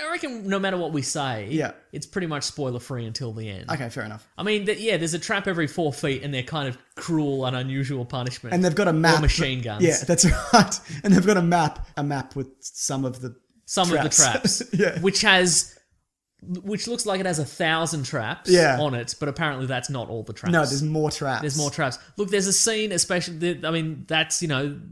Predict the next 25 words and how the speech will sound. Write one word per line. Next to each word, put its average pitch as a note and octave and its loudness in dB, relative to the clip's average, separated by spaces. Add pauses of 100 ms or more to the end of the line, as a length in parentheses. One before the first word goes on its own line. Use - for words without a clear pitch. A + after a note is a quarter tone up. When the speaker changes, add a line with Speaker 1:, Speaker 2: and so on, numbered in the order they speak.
(140)
Speaker 1:
there's D#3 0
some D3 -2
good D3 0
action C#3 -2
there. C3+ -6 (180)
There's D#3 -2
a E3+ 0
scene, F3+ 2
especially D3+ -4
later C3 -2
on B2 -2
in A#2 -4
the A#2 -8
sewer E3 0
system F#3+ -4
Speaker 2:
Yeah. D3 -2
Speaker 1:
with C3+ -6
the C3+ -2
mutts. B2 -6
Were F3+ -6
they A3 -6
in E3 -4
Speaker 2:
Yes. F3 0
Speaker 1:
it E3+ 0
before? A#3+ -4